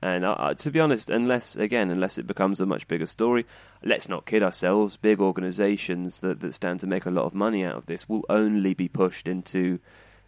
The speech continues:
uh, some kind of moral decision like a boycott, um, if there's press and public pressure. I mean, that's the, that's,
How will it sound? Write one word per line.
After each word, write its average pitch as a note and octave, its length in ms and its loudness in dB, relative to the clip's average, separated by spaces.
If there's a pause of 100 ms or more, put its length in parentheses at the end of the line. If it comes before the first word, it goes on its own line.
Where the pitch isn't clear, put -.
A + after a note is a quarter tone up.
(100)
uh, F2 160 -4
some F#2 240 -4
kind F2+ 180 -4
of F2 140 -8
moral F#2 260 0
decision E2+ 440 -8
like F#2 280 -4
a F2 80 -4
boycott, E2 640 -10 (140)
um, D2+ 420 -10 (800)
if - 180 -10
there's G2+ 200 -4
press - 480 -6
and F#2+ 180 -8
public G2 380 -4
pressure. A2+ 400 -12 (100)
I - 60 -4
mean, A2 140 2
that's - 140 0
the, A#2 220 4
that's, - 400 -2